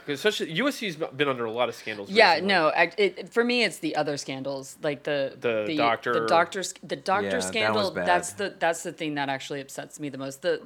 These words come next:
Speaker 2: the, the sports scandals upset me, um, you know, to a point, but I also feel that, unfortunately, until you start, till the N C double A starts compensating players, this is just gonna keep
Speaker 3: Yeah.
Speaker 2: happening. It's gonna ha-, and it happens across the board. It happens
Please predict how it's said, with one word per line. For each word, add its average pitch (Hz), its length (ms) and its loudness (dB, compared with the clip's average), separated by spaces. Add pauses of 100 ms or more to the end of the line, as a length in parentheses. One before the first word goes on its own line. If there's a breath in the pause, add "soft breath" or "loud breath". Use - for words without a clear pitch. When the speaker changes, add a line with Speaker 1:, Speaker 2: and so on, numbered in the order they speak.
Speaker 2:
the, 160 180 -4 (540 loud breath)
the 220 100 -4
sports 254 360 2
scandals 180 460 -2
upset 143 400 -4
me, 143 380 -4 (420 loud breath)
um, 139 360 -2 (300)
you 156 140 -4
know, 135 180 -8 (720)
to 175 240 0
a - 40 2
point, 156 480 -4
but 156 120 0
I 147 100 4
also 147 320 -2
feel 147 280 -8
that, 135 300 -6 (200)
unfortunately, 160 640 -2
until 156 260 -6
you 143 200 -8
start, 151 440 -4 (200)
till 160 140 -6
the 151 140 -6
N 151 100 -6
C 143 140 -10
double 139 260 -6
A 135 100 -4
starts 131 320 -8
compensating 131 800 -8 (360 loud breath)
players, 139 440 -2
this 156 300 -4
is 139 100 -8
just 139 220 -8
gonna 135 140 -8
keep 135 240 -12
Speaker 3:
Yeah. - 40 -12 (140)
Speaker 2:
happening. 131 360 -4
It's 135 120 -8
gonna 139 160 -4
ha-, 135 160 -8
and 160 140 -2
it 143 80 0
happens 143 440 -2
across 143 500 -4
the 226 100 -8
board. 175 240 0
It 156 80 -4
happens 135 400 -10